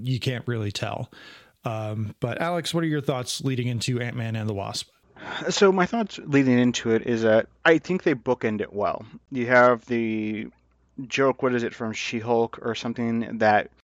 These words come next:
Speaker 2: he has a podcast and no one listens to it, so that's how everybody knows everything that's happened <laughs> with all the battles and stuff,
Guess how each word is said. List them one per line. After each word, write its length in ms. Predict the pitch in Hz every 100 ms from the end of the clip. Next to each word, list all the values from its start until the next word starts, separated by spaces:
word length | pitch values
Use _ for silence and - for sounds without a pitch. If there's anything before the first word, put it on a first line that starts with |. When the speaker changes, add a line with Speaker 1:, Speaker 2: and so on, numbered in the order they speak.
| _ _ _
Speaker 2:
he 140 | 139
has 140 | 131
a 60 | 117
podcast 640 | - 113 113 - 113 113
and 100 | 117
no 80 | 104
one 140 | 107 104
listens 360 | 104 120 113
to 160 | - 120
it, 120 | 113
so 120 | -
that's 120 | 107
how 80 | -
everybody 440 | 117 107 107 107 104
knows 360 | 101 104 104
everything 360 | - 110 104 117
that's 120 | 95
happened 480 | - 98 98 107 113 -
<laughs> 400 | 151 - _ -
with 160 | 131
all 120 | 123 113
the 80 |
battles 400 | 107 101 107 113
and 120 | 120 117
stuff, 540 | - 120 120 120 -